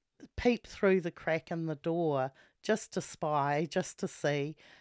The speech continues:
And he was sitting there reading them a story. And then, you know, that, that's what abuse does to you.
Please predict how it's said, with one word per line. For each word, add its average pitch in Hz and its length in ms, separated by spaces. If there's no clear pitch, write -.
And 240 140
he 277 140
was 247 140
sitting 190 400
there 180 180
reading 156 460
them 151 160
a 143 60
story. 151 720
And 208 260
then, 240 520
you 208 160
know, 185 200
that, 196 280
that's 202 320
what 190 280
abuse 180 480
does 202 320
to - 180
you. 156 220